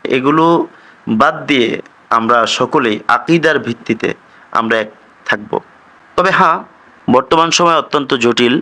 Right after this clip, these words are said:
আকীদাটাও বুঝা এবং আকীদার ক্ষেত্র সুন্নি চিহ্নিত করা এখন জটিল হয়ে গেছে। যেহেতু শিয়ারা তাদের সুর অর্থ হচ্ছে সুন্নি, শিয়াদের সুর অর্থ হলো সুন্নি,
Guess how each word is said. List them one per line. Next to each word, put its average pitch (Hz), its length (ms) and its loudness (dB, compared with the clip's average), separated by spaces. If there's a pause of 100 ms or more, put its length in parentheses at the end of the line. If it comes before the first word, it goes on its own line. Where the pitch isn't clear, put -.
(160)
আকীদাটাও 160 920 2 (100)
বুঝা 131 760 0
এবং 110 480 0 (760)
আকীদার 147 400 0
ক্ষেত্র 143 560 0 (360)
সুন্নি 151 580 0
চিহ্নিত 139 480 2
করা 135 220 0
এখন 123 200 -4
জটিল 117 280 0
হয়ে 107 200 0
গেছে। - 320 -8 (340)
যেহেতু 143 500 0 (240)
শিয়ারা 147 800 2 (440)
তাদের 123 240 0
সুর 143 320 2
অর্থ 139 200 -2
হচ্ছে - 260 0
সুন্নি, 104 420 0 (380)
শিয়াদের 135 380 2
সুর 143 300 2
অর্থ 127 200 0
হলো 135 120 2
সুন্নি, 107 460 0